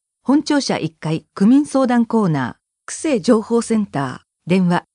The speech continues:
五二七三四五八五。法律相談、交通事故相談。水曜、木曜、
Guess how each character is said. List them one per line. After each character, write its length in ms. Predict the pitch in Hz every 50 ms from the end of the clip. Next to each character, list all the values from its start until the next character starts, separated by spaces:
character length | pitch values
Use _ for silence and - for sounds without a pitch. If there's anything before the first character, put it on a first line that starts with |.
| _ _
五 200 | 175 208 262 285
二 240 | 277 285 285 269 240
七 220 | 185 175 180 190
三 260 | 190 - 185 185 175 165
四 220 | 190 240 285 294
五 200 | 262 294 269 220
八 300 | 190 - 156 - - 196
五。 300 | 160 190 170 127 - - _ _ _ _ _ _ _ _ _ _ _ _ _
法 180 | _ 262 302 330
律 220 | 330 320 320 - -
相 220 | - 320 302 254
談、 200 | 185 165 156 190 -
交 160 | - 247 262
通 220 | - - 269 269
事 100 | 220 240
故 100 | - 247
相 240 | 233 - 247 208 180
談。 240 | 143 135 127 - - _ _ _ _ _ _ _ _ _ _
水 320 | - - - 294 302 302
曜、 180 | 320 311 262 190
木 280 | 165 165 160 - 190
曜、 280 | 190 180 160 131 -